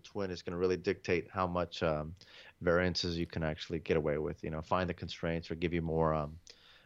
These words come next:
um, throughput where you might need it. So it's, it's, y-, you're absolutely right. The S M E knowledge comes very handy, um, especially for digital technologies that need to be adopted in certain areas. You know,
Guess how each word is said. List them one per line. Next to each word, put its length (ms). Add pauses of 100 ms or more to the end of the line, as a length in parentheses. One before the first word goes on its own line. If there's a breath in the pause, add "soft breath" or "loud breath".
(160 loud breath)
um, 320
throughput 480
where 120
you 120
might 240
need 220
it. 180
So 500
it's, 300 (120)
it's, 460 (140)
y-, 100 (100)
you're 200
absolutely 500
right. 260
The 120
S 160
M 120
E 60
knowledge 460 (380 loud breath)
comes 240
very 360
handy, 500 (560 soft breath)
um, 280
especially 500
for 500 (760 loud breath)
digital 340
technologies 800
that 220 (140)
need 180
to 80
be 160
adopted 720
in 140
certain 360
areas. 640
You 140
know, 140